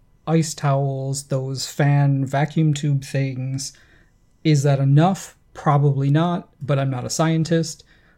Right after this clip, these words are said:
But I do think over the next few decades, tennis will probably have to move inside. It, it seems like the, the rational option here,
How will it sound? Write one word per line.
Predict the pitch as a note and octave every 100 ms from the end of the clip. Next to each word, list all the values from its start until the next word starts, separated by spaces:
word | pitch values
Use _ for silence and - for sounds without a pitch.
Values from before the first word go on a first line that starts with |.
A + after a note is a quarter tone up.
| _
But | D3
I | C#3+
do | C#3+ A3+
think | C4+ C#3+ B2 - _ -
over | D3+ C#3+
the | C#3
next | C3+ C3 -
few | - C3+ A#2
decades, | C#3+ E3+ C3+ B2 A2+ - _ _ _ _ _ _
tennis | - C#3+ A3+ -
will | C#3
probably | - - A#3 G#3 D#3+
have | D3 D3
to | D3
move | D3 C#3
inside. | B2 D3 F3 - - _ _
It, | C#3 C3 -
it | D#3 C#3+
seems | - G3 B3 D#3+
like | C#3 B2 - -
the, | A#2+ C#3 C3 B2 B2 - _ _ _ _
the | C#3
rational | B2 A#2+ D3+ D3+ - B2 G2+
option | - E3 - - -
here, | - -